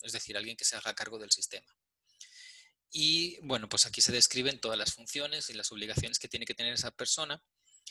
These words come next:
Todo el asunto, todo este articulado, pues, eh, tiene que ver con las medidas necesarias que deben cumplirse para que una institución, un establecimiento sa-, de salud, pueda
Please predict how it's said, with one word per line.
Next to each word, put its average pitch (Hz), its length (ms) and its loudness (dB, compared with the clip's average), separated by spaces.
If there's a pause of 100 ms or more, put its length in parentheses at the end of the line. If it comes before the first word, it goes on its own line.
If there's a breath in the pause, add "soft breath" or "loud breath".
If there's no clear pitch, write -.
(720 loud breath)
Todo 139 180 4
el 147 80 4
asunto, 143 420 4
todo 131 160 4
este 135 140 6
articulado, 135 600 4
pues, - 360 4 (1160)
eh, 120 440 4 (300)
tiene 135 240 4
que 139 140 4
ver 139 280 4
con 131 320 6
las 113 240 10
medidas 117 460 6
necesarias 127 760 8 (560)
que 110 160 0
deben 107 280 -2
cumplirse 123 680 0 (680 loud breath)
para 143 260 10
que 143 160 6
una 143 240 -2
institución, 147 680 0 (480)
un - 200 -20
establecimiento 127 760 -2
sa-, - 180 -2
de 120 160 -4
salud, 131 320 4 (920 loud breath)
pueda 135 500 6